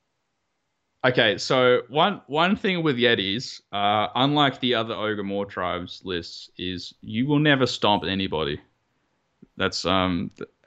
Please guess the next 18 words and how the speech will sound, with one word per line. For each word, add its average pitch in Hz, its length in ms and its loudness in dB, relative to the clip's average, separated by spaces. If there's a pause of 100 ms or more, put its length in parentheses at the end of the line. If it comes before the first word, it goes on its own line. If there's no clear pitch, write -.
(680)
that 104 180 2
matters. 90 460 -2 (160)
Uh, 90 480 -2
so 107 460 0 (1160)
even 185 300 2
if 208 160 0
you're 180 80 2
playing 143 400 2
against 135 280 -2
a 123 40 -2
newer 110 340 0
player 107 400 0
that 101 220 -6
makes 98 380 -2
a 104 40 -8
lot 98 220 -2
of 101 160 -6
mistakes, 95 680 -6